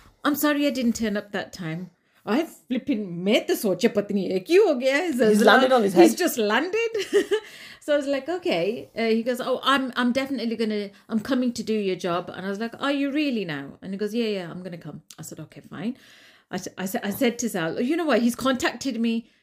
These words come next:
Speaker 1: Khair, uh, what did they say? "Oh, din chadya jad," no,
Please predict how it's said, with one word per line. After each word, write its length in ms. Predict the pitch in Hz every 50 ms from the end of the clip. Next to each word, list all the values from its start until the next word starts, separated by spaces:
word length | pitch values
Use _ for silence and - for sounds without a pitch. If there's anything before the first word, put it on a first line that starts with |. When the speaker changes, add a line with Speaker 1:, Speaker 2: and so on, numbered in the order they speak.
| _ _ -
Speaker 1:
Khair, 320 | 214 196 190 190 185 - - - - - _ _ _ _ _ _ _ _ -
uh, 140 | - 104 98 98 202
what 100 | 226 214
did 140 | 240 233
they 80 | 190 220
say? 500 | 208 220 208 196 190 180 180 160 - - - _ _ _ _ - - -
"Oh, 140 | - 208 208
din 280 | 190 - 208 202 196 196
chadya 600 | - 214 190 190 185 180 175 175 180 175 - - - - - -
jad," 280 | 165 185 185 175 156 180 175 170 165 - - 175 170 165 _ _ - -
no, 340 | - 226 240 214 180 175 170